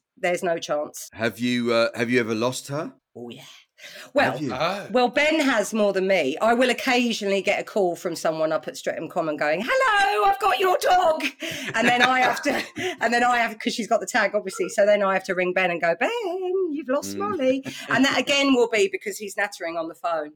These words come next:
Speaker 2: Right, right.
Speaker 3: This is the danger. This is what happened to me at the
Speaker 1: Oh,
Speaker 3: weekend.
Speaker 1: really?
Speaker 2: Yeah, just talking about
Speaker 3: I
Speaker 2: it.
Speaker 3: was uploading a, an,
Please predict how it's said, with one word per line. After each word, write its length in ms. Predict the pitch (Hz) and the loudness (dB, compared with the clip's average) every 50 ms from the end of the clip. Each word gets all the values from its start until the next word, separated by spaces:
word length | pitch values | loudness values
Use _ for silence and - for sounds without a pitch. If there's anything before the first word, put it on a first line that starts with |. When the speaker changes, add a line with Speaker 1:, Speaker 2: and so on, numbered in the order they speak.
| _ - | _ -10
Speaker 2:
Right, 320 | 85 82 82 82 82 - - - | -8 -6 -6 -6 -8 -10 -12 -12
right. 280 | 82 82 82 82 - - | -10 -8 -8 -8 -8 -6
Speaker 3:
This 240 | - 180 175 - - | -4 -4 -2 -2 -4
is 100 | 190 156 | -6 -6
the 100 | - 185 165 | -4 -2 0
danger. 480 | 180 190 196 214 220 208 165 165 143 | 2 2 2 2 0 -2 -2 -2 -2
This 200 | 131 165 170 170 | -2 -4 -6 -6
is 120 | 190 165 170 | -6 -6 -4
what 140 | 185 165 | -4 -2
happened 240 | 185 185 - 180 165 | -4 -4 -6 -8 -10
to 60 | 180 | -8
me 180 | 175 175 180 175 | -6 -4 -4 -4
at 60 | 165 170 | -4 -4
the 60 | 170 | 0
Speaker 1:
Oh, 200 | 196 220 220 208 | 2 4 4 4
Speaker 3:
weekend. 240 | 208 220 220 214 202 | 4 4 4 4 2
Speaker 1:
really? 200 | 180 170 175 208 214 208 - - | 2 0 0 -2 -4 -6 -6 -6
Speaker 2:
Yeah, 140 | 92 90 90 87 76 - | -6 -6 -6 -6 -10 -12
just 180 | - 87 - - | -16 -16 -10 -6
talking 260 | - 95 95 - 107 95 | -6 -6 -4 -4 -4 -2
about 240 | 85 87 82 82 | -2 -2 2 2
Speaker 3:
I 40 | 196 | 2
Speaker 2:
it. 40 | 196 | 2
Speaker 3:
was 120 | 196 190 | 2 0
uploading 720 | 208 196 202 196 - 185 202 202 202 202 165 180 170 160 | -2 -2 -4 -4 -2 0 2 4 4 4 2 -2 -2 0
a, 160 | 160 160 151 - | 0 0 0 0
an, 160 | 156 160 156 | -4 -6 -6